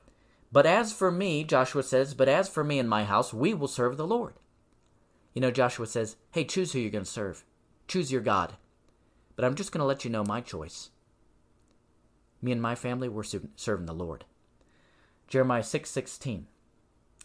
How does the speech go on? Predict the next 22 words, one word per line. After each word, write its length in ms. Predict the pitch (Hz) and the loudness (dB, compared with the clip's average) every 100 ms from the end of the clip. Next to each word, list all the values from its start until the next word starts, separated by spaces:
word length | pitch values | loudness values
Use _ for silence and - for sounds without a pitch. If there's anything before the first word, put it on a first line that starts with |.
| _ | _
"Thus 220 | 127 147 - | 4 4 6
saith 240 | 139 147 | 4 4
the 80 | 147 | 0
Lord, 380 | 156 120 95 - _ _ _ _ | 2 2 0 -6 _ _ _ _
stand 640 | - - 107 110 123 110 | -12 -6 -2 0 0 -2
ye 160 | 110 117 | -4 -4
in 80 | |
the 100 | 117 | -4
ways, 520 | 107 98 82 - - - _ _ - | -4 -4 -6 -14 -20 -20 _ _ -10
and 140 | 117 | -8
see, 360 | - 196 156 - _ _ _ _ _ - | -4 -4 -4 -8 _ _ _ _ _ -2
and 100 | 139 | 2
ask 240 | 170 165 - | 2 0 0
for 140 | 147 | 2
the 140 | 147 | 6
old 320 | 156 175 170 - | 6 6 4 0
paths, 480 | 151 160 120 101 113 | 4 6 6 4 4
where 200 | 151 151 | 4 4
is 160 | 117 | 2
the 80 | 139 | 0
good 260 | 131 175 160 | 2 2 4
way, 320 | 135 113 | 6 6